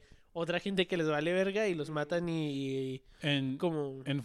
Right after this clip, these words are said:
Speaker 2: en forma de ritual, yo había
Speaker 1: Por
Speaker 2: escuchado,
Speaker 1: ritual.
Speaker 2: este, no sé si son tribus que existen hoy en día, este...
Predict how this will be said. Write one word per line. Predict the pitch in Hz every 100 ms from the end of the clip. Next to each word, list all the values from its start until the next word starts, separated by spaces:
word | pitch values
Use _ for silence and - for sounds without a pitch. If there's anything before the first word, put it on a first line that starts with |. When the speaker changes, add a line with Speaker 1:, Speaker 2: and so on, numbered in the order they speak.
| -
Speaker 2:
en | 135
forma | 127 131 143 175
de | 185
ritual, | 147 127 120
yo | 123
había | 143 147
Speaker 1:
Por | 180 165
Speaker 2:
escuchado, | 160 160 165
Speaker 1:
ritual. | 151 _
Speaker 2:
este, | 135 131 - 120
no | 123 139
sé | 170
si | 175 208 208 202
son | 196 175
tribus | 160 156 190 -
que | -
existen | 151 - 117 - 156
hoy | 156
en | 160
día, | 143 143 226 269 _ -
este... | 131 120 - 120 110 104 98